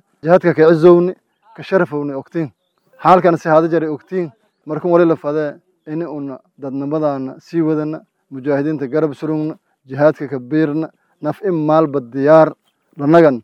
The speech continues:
sida hadda an garab suruntiin, an garab suruntaan. Iyo horta la siin ka baahanya. In badanna kama hasantiin, beelo tunay wali lahaa,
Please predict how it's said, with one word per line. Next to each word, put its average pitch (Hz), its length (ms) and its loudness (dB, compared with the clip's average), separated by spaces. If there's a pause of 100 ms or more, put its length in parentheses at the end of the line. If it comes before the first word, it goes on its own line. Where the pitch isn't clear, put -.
(100)
sida 165 240 2
hadda 151 280 0
an 143 220 -8
garab 165 200 2
suruntiin, 151 420 -8
an 143 120 -10
garab 165 220 0
suruntaan. 139 480 -10 (500)
Iyo 160 140 -4
horta 151 200 -6
la 147 60 -6
siin 147 180 -10
ka 135 80 -10
baahanya. 139 480 -6 (640)
In 147 160 -10
badanna 165 300 -2
kama 151 200 -6
hasantiin, 151 600 -8 (420)
beelo 143 260 -2
tunay 147 260 -8
wali 139 180 -4
lahaa, 139 480 -6